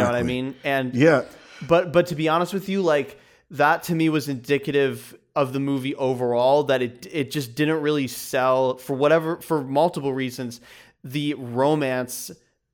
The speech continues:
Speaker 1: and the, like, dreaminess at the core of that romance was not sold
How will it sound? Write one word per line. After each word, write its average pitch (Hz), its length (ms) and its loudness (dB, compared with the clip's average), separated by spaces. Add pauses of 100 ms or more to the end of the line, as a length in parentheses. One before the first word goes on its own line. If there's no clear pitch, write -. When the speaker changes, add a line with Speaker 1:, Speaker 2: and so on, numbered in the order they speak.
Speaker 1:
and 135 160 2
the, 135 80 -2
like, 127 320 0
dreaminess 135 760 -2
at 131 140 -4
the 131 60 -6
core 147 420 0
of 127 120 -2
that 127 180 -2
romance 127 540 -2
was 123 260 -6
not 127 480 0
sold 143 560 -2